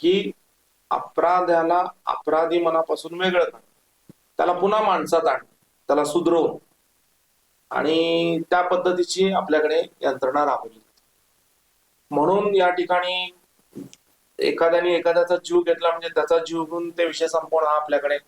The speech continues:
उत्तर नाही आपल्या संस्कृतीमध्ये. तरी सुद्धा या ठिकाणी असं म्हणावं लागेल की अपराधांचं प्रमाण जर कमी व्हायचं असेल तर संस्कार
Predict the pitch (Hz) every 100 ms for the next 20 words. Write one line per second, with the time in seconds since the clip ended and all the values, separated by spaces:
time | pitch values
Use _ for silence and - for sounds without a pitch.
0 | _ _ _ 143 - 139 127 120 120 131
1 | 127 123 - 131 127 - _ _ _ _
2 | _ _ _ _ _ _ _ _ 170 196
3 | 190 196 202 196 185 180 180 185 190 -
4 | - - 175 156 151 151 147 139 - 151
5 | 170 - - 139 147 147 143 147 151 139
6 | 135 135 135 - 127 131 127 117 - 110
7 | - 131 135 _ _ _ _ _ _ _
8 | _ _ _ _ 160 175 170 175 - 151
9 | 151 - 180 202 185